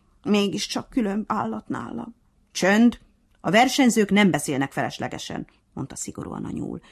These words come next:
aztán körülnézett. „Hol vagy?” „Itt”, mondta a hangya egy tök magárnyékában. Közben visszaért a majom.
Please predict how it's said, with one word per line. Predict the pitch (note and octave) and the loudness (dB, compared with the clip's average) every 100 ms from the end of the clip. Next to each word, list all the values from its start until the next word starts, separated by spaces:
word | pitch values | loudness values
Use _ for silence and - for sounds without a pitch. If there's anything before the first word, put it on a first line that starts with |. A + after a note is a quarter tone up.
| _ _ | _ _
aztán | D3+ - C#3+ | -8 -6 -8
körülnézett. | - E2+ - G#1+ - - _ _ _ - C5 | -10 -12 -10 -10 -12 -16 _ _ _ -6 -2
„Hol | - | 0
vagy?” | C#3 - - - _ _ _ _ _ _ _ | -2 -4 -6 -14 _ _ _ _ _ _ _
„Itt”, | - C#4 A#3+ _ - _ _ _ | 0 0 0 _ -20 _ _ _
mondta | - C#3+ D3 | -8 -8 -6
a | C#3+ | -8
hangya | D3+ D3+ C#3 | -6 -6 -8
egy | - | -8
tök | B2+ - | -10 -10
magárnyékában. | - - - - - - - - E3 F3+ _ _ _ _ _ | -10 -12 -12 -10 -12 -12 -16 -14 -16 -16 _ _ _ _ _
Közben | - E3+ G3 A3+ | -8 -4 0 0
visszaért | D3 - D#3 G3 G3+ | -2 -4 -4 -6 -6
a | G3+ | -8
majom. | D3 - - | -8 -10 -16